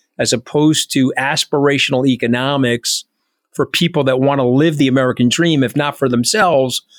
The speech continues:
for their children or grandchildren. And since no one's focused on that, and this, again, goes back to Citizens United, in my opinion, uh, Trump is the guy doing it. And I think it's, I think it's ridiculous. Now, Biden would respond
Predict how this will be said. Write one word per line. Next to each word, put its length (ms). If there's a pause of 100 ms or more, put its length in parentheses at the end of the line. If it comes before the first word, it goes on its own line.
(160)
for 160
their 160
children 520
or 120
grandchildren. 920 (380)
And 140
since 240
no 80
one's 280
focused 460
on 160
that, 260
and 80
this, 220 (240)
again, 280
goes 260
back 260
to 80
Citizens 540
United, 420
in 80
my 160
opinion, 560 (540)
uh, 120
Trump 400
is 120
the 100
guy 240
doing 340
it. 120
And 80
I 80
think 240
it's, 240 (340)
I 60
think 100
it's 100
ridiculous. 300
Now, 140
Biden 400
would 100
respond 720